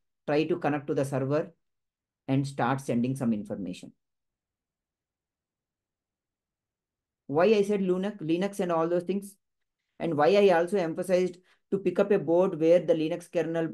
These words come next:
uh, वो custom kernel आपको मिल ही चुका है, because when you are creating your custom kernel,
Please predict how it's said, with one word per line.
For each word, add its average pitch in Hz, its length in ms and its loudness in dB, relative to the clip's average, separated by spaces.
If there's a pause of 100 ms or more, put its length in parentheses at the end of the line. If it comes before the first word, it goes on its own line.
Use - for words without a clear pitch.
uh, 139 180 0 (280)
वो 165 160 2
custom 180 320 0
kernel 175 260 0
आपको 175 300 0 (460)
मिल 170 160 -2
ही 196 140 0
चुका 160 320 0
है, 202 200 -2 (960)
because 185 240 0
when 185 140 0
you 185 100 2
are 175 180 2 (120)
creating 196 360 0
your 190 160 2
custom 170 340 -6
kernel, 170 340 0